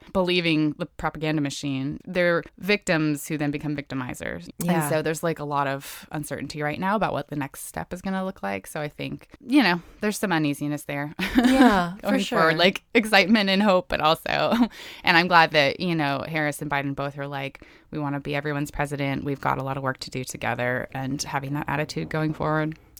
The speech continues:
Speaker 2: Yes, absolutely. It feels very comforting to, to hear that kind of message after the last four years.
Speaker 1: Oh my gosh, it's so foreign. <laughs>
Speaker 2: Yes.
Speaker 1: Just like, "Are you speaking a different language? I
Speaker 2: <laughs> I
Speaker 1: don't
Speaker 2: know.
Speaker 1: understand."
Speaker 2: I know. Oh, yes.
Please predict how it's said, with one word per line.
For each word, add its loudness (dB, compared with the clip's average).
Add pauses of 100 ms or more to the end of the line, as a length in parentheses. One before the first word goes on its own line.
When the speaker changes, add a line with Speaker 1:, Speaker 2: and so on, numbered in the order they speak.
Speaker 2:
Yes, -2
absolutely. -2
It -8
feels -2 (360)
very 0
comforting -6
to, -4 (180)
to -4
hear -2
that -2
kind -6
of -4
message -4
after -4
the -6
last -6
four -8
years. -4 (680)
Speaker 1:
Oh 4
my 4
gosh, -2
it's -8
so 0
foreign. -2
<laughs> 2
Speaker 2:
Yes. 8
Speaker 1:
Just 8
like, 4 (280)
"Are 2
you 6
speaking 2
a 2
different -6
language? 0
I -2
Speaker 2:
<laughs> -
I 0
Speaker 1:
don't 0
Speaker 2:
know. -6
Speaker 1:
understand." -2 (440)
Speaker 2:
I -2
know. -6 (960)
Oh, 4 (100)
yes. 2